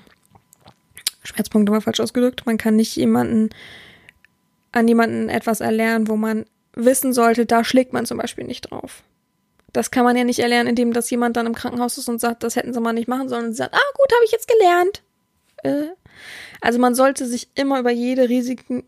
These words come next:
Risiken, ähm, Klaren sein, man sollte immer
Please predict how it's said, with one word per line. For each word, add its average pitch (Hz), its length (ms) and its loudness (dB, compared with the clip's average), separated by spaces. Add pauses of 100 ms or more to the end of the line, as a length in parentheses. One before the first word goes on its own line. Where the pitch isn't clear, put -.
Risiken, 247 600 -6
ähm, 226 500 -6 (1600)
Klaren 262 500 0
sein, 247 440 0
man 226 160 -4
sollte 226 360 -2
immer 233 460 -2